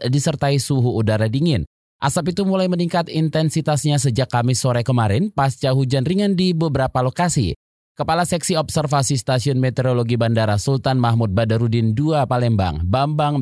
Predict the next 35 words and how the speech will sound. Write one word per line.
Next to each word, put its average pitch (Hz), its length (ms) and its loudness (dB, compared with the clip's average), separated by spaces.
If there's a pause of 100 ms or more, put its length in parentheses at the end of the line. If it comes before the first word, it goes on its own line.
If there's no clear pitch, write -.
Beni 190 240 0
Setiaji 135 400 0
mengatakan, 127 560 0 (320)
asap 160 320 -4
pekat 175 240 -2
di 160 160 -2
Palembang 156 480 0
merupakan 127 400 0
kiriman 123 400 0
dari 107 240 2
wilayah 101 400 2
Banyu 139 320 2
Asin 139 320 0
satu, 127 320 0 (280)
Tulung 202 560 0 (180)
Selapan, 175 680 0
dan 185 240 2
Mesuji. 156 480 0 (140)
Meski 131 260 0
kabut 170 300 -2
asap 151 320 0
semakin 127 320 2
meningkat 139 420 0
intensitasnya, 123 880 0 (140)
para 120 240 0
siswa 123 340 0
di 143 220 -2
Palembang 135 480 0
tetap 120 320 -2
bersekolah 143 500 0 (220)
dan 147 240 0
belum 151 260 0
ada 107 160 2
instruksi 107 540 0
libur 139 340 0